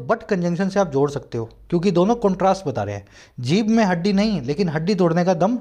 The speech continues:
रखती है, तो but से जोड़ दिया। अब चाहूँ तो मैं इसको सेमीकोलन से जोड़ सकता हूँ, तो the tongue is boneless, semicolon, but it can break bones।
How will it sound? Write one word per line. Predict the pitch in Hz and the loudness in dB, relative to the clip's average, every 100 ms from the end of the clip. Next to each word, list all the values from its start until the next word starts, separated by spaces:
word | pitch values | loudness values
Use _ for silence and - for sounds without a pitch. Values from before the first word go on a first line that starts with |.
| 139 | -6
रखती | - - 113 | -8 -6 -4
है, | 95 - - - - | -6 -12 -20 -10 -6
तो | 147 | 0
but | 165 170 | 0 0
से | 196 | 2
जोड़ | 190 202 | 2 2
दिया। | 202 220 208 - _ _ - | 0 -2 -4 -16 _ _ -4
अब | 185 | -4
चाहूँ | 185 190 208 240 | 0 0 2 0
तो | 233 | 0
मैं | 226 | 0
इसको | 233 | -2
सेमीकोलन | - 196 226 233 240 | -2 0 2 2 2
से | 233 | 2
जोड़ | 233 220 | 0 0
सकता | 202 226 | -4 -6
हूँ, | 214 - _ - | -6 -10 _ -12
तो | 165 | -8
the | 160 | -4
tongue | 170 226 254 | 0 2 2
is | 247 185 | -2 0
boneless, | 220 262 254 - - _ _ - | 0 4 2 0 -8 _ _ -6
semicolon, | 160 190 202 180 226 277 - - 127 127 | -2 -2 0 0 0 -2 -6 -14 -10 0
but | 226 277 - | 0 0 -4
it | 202 208 | -4 -2
can | 220 180 | -2 0
break | 165 165 123 | -2 -2 -4
bones। | 110 107 | -6 -6